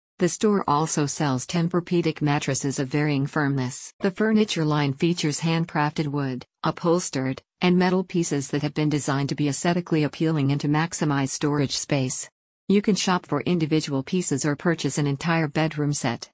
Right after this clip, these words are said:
The store carries top brands such as Kincaid Furniture, England Furniture Company, Hamry, Joybird,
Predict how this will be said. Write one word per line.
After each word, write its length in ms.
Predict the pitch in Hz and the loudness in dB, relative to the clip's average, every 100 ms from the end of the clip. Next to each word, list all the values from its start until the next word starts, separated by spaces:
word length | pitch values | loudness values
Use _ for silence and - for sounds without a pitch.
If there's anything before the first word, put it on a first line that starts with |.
| - | -4
The 100 | 196 | -2
store 320 | - 208 208 | 0 2 0
carries 400 | 202 170 156 160 | 0 0 0 0
top 260 | - 147 - | 0 -2 0
brands 340 | 156 139 135 | -2 0 0
such 240 | - 151 156 | 0 0 0
as 140 | 139 | -2
Kincaid 440 | - 165 - 151 | -2 -2 -2 -2
Furniture, 680 | - 160 156 139 - 127 123 - _ | -2 -2 0 -2 -4 -6 -6 -12 _
England 440 | 190 202 180 175 | 2 4 2 2
Furniture 440 | - 165 170 165 147 | 2 0 0 -2 -4
Company, 560 | 151 156 131 120 117 - _ - | -2 0 2 2 0 -4 _ -2
Hamry, 500 | 175 175 147 123 131 - _ | 0 2 0 -2 -6 -12 _
Joybird, 580 | 170 165 160 135 123 | 0 0 0 0 -2